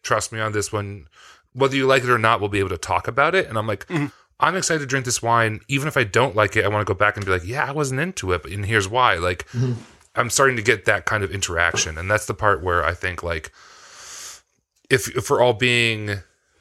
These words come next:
Speaker 1: uh, non-cynical about the industry, like, that's the
Speaker 3: Mm-hmm.
Speaker 1: part that we are, are, are all in this for. Am I wrong? Like, that's the thing that brought
Speaker 2: No,
Speaker 1: us all to
Speaker 2: hundred percent.
Speaker 1: this fucking table.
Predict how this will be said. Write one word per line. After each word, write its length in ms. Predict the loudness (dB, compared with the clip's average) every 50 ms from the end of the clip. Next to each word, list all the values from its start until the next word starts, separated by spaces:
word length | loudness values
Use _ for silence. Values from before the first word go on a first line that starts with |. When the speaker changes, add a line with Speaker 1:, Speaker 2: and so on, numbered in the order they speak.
| -8 -2
Speaker 1:
uh, 500 | 2 4 4 4 4 4 2 0 0 -2 -6 -10 _ -12 -8
non-cynical 880 | -2 2 4 4 4 4 2 0 0 2 2 0 0 0 0 0 0
about 220 | 2 2 2 2 2
the 80 | 0
industry, 380 | -2 0 -2 -2 0 0 0 0
like, 220 | 2 0 0 2
that's 220 | 4 2 4 4 0
the 60 | -4
Speaker 3:
Mm-hmm. 80 | -2 2
Speaker 1:
part 180 | 2 2 2 2
that 80 | -4
we 120 | -2 0 2
are, 180 | 2 0 0 -2 _ -10
are, 120 | -10 -10 -4 -2
are 160 | 0 4 4
all 160 | 4 4 4
in 200 | 2 0 0 0
this 260 | 0 -2 -2 0 -2 -4
for. 520 | -4 -2 -2 0 0 2 0 0 -2 -6 _ _ _ _ _ -4
Am 100 | 0 0
I 60 | 0
wrong? 320 | 2 0 -2 -4 -4 -2 -2
Like, 120 | 0 4
that's 160 | 4 2 2
the 60 | 2
thing 160 | 2 2 4 4
that 120 | 4 4
brought 180 | 6 4 4 4
Speaker 2:
No, 60 | 2
Speaker 1:
us 60 | 2
all 20 |
to 60 | 4 6
Speaker 2:
hundred 120 | 6 6 4
percent. 140 | 2 0 -2
Speaker 1:
this 160 | -2 -2 -2
fucking 320 | -2 -2 -2 -2 -2 -6
table. 400 | -2 0 0 0 -2 -8 -20 -20